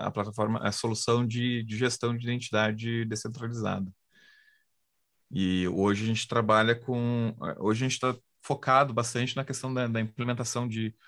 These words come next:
uma plataforma de, ah, emissão de certificados pro, pro Ministério de Educação da Etiópia.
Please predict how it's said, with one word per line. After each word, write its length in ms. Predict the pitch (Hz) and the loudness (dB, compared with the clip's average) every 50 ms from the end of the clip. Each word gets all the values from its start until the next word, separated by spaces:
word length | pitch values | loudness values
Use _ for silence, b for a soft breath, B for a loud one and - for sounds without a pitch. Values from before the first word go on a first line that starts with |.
| - _ - | -20 _ -4
uma 140 | - 104 107 | 0 0 0
plataforma 640 | 107 123 120 117 123 113 - - 113 120 120 113 | 2 2 2 2 2 0 4 4 4 4 4 0
de, 680 | 107 104 107 104 107 104 101 101 98 98 95 95 92 - - | 0 0 0 0 0 0 0 -2 -2 -2 -2 -4 -4 -8 -10
ah, 540 | - - 95 92 95 92 90 90 87 87 82 - - _ _ _ _ _ _ _ _ - | -10 -8 -6 -6 -6 -6 -8 -8 -8 -10 -10 -12 -16 _ _ _ _ _ _ _ _ 0
emissão 400 | 110 117 117 113 - 135 135 143 | 2 2 2 2 2 0 0 0
de 80 | 139 - | -2 -2
certificados 760 | - 127 120 - - - 110 - - 110 113 143 160 156 - | -2 -2 -2 -4 -10 -12 -10 0 0 2 2 2 0 -4 -8
pro, 240 | - - 127 123 117 | -8 -6 -8 -8 -8
pro 400 | 120 - 120 120 120 117 117 113 | -8 -8 -6 -4 -2 -2 -2 -2
Ministério 560 | 117 117 120 117 117 - - 110 113 117 117 | -2 0 -2 -2 -2 -2 -2 -2 0 0 -2
de 80 | 113 | -4
Educação 360 | 113 110 - 117 113 - 120 117 | -6 -6 -6 -6 -6 -4 -4 -4
da 80 | 127 | -4
Etiópia. 520 | 120 - - - 104 107 - - 95 98 | -4 -4 -2 -2 -2 -2 -2 -6 -12 -12